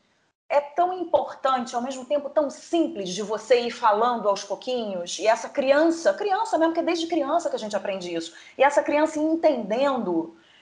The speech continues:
é, porque ela entende não só sobre tocar no corpo do outro ou não, ela entende sobre respeito, entende sobre empatia,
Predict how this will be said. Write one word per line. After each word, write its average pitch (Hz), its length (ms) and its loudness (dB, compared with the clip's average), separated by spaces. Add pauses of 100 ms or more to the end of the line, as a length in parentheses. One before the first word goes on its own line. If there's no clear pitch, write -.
(100)
é, 202 320 8
porque 277 200 -2
ela 349 100 4
entende 320 400 0
não 330 160 0
só 277 340 2
sobre 190 760 0 (240)
tocar 233 380 2
no 226 60 -6
corpo 233 320 -2
do 196 120 -6
outro 240 380 2
ou 202 60 0
não, 240 160 0
ela 330 140 -2
entende 415 260 -12
sobre 302 320 2 (260)
respeito, 269 960 2
entende 269 420 -2
sobre 247 300 -2
empatia, 214 1120 0